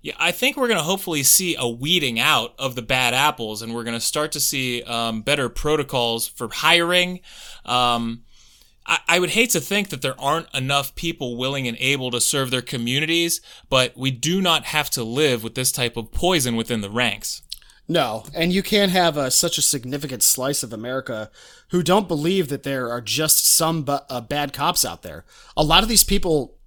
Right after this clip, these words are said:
Speaker 2: earnestly believe that pretty much all cops are bad. They just don't trust them. We've gotta get the system changed so that the, there's not this, this perspective by general America that cops are the enemy.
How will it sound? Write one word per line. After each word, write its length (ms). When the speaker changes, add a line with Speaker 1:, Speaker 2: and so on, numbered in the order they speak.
Speaker 2:
earnestly 500
believe 600
that 320
pretty 200
much 220
all 280
cops 420
are 80
bad. 420
They 100
just 220
don't 200
trust 320
them. 200
We've 280
gotta 220
get 240
the 60
system 380
changed 480
so 140
that 180
the, 80
there's 480
not 260
this, 320
this 420
perspective 920
by 420
general 480
America 580
that 160
cops 380
are 40
the 160
enemy. 380